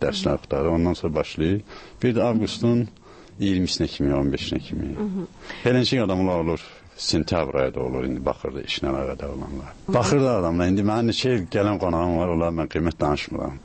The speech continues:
Speaker 1: Öz də, öz evləri kimi gəlir, istirahət edir.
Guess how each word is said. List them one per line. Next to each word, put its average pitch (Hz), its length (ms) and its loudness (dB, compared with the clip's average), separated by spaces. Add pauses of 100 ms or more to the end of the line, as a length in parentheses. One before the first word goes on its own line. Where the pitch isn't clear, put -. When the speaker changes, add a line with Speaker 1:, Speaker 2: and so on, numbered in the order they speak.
(120)
Speaker 1:
Öz 76 180 2
də, - 200 0
öz 76 120 0
evləri 73 400 2
kimi 73 220 -12 (160)
gəlir, 78 420 0 (320)
istirahət - 540 0
edir. 71 340 -2